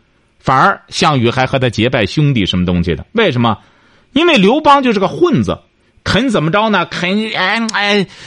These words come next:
呃，肯点头哈腰什么。你像张良这些人不一样，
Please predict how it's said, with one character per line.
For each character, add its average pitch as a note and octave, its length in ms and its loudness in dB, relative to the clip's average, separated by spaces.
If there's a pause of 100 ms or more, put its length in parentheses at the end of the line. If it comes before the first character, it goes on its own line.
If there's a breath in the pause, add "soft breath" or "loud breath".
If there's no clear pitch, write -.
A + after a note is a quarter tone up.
(200 loud breath)
呃， - 200 0
肯 F3+ 300 -2
点 F3 240 0
头 G#3+ 180 0
哈 A#3 220 4
腰 A#3+ 280 4
什 G3 140 0
么。 G#3 60 0
你 A3 120 2
像 A#3+ 200 0
张 D4 180 4
良 B3+ 220 4
这 B3 100 2
些 G3 100 4
人 D3 200 0
不 C3 100 0
一 A2+ 140 0
样， F#2+ 260 0